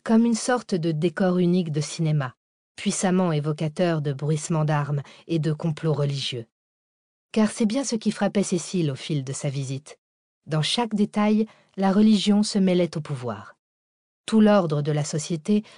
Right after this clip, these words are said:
reposait sur les symboles religieux, de la vie quotidienne des paysans au faste royal, patiemment entretenu dans l'imaginaire collectif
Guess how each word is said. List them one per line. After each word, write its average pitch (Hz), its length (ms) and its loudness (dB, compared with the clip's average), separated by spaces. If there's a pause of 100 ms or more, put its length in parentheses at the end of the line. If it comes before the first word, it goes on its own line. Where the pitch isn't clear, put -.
(160)
reposait 214 540 2
sur 214 180 0
les 208 80 4
symboles 175 400 0
religieux, 147 520 -2 (300)
de 147 80 -4
la 151 160 2
vie 160 160 0
quotidienne 156 540 -2
des 139 120 -8
paysans 151 520 -2 (200)
au 185 100 -2
faste - 360 -2
royal, 151 560 -2 (280)
patiemment 165 540 0
entretenu 165 480 -2
dans 151 140 -2
l'imaginaire 151 640 0
collectif 151 640 -4